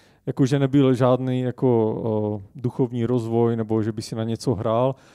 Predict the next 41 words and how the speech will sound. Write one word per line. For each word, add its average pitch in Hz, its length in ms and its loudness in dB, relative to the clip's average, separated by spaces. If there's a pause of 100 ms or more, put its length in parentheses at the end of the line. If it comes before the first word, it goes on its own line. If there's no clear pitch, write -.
(560)
A 113 380 -2 (280)
třetí - 300 -2
den 135 260 4
říká, 127 220 0
„Hele, 139 300 4
ta 131 240 -2
tma 131 260 -2
je 127 60 2
tady 123 240 0
super, 123 460 -2
to - 140 -2
je 135 60 4
lepší, 135 300 0
než 127 100 0
když 117 160 -4
jsem 135 160 -4
byl 123 180 2
v - 20 -2
minulým, 123 480 2
eh, 110 360 2 (480)
životě 127 400 4
zavřenej 120 640 2
v - 100 -16
Tibetu 120 380 -2
na 113 120 0
třicet - 360 -4
dní. 104 280 -4 (960)
V - 60 -20
kopce.“ 113 540 -2 (420)
Jo, 139 200 2
takže, 170 400 2 (1000)
eh, 135 40 2
<laughs> - 0 -
tím 143 180 0
jsem 147 160 0
jenom 151 160 2
odbočil 151 400 -2
do 143 80 4
těch 151 200 2
minulých 151 340 2
životů. 139 520 2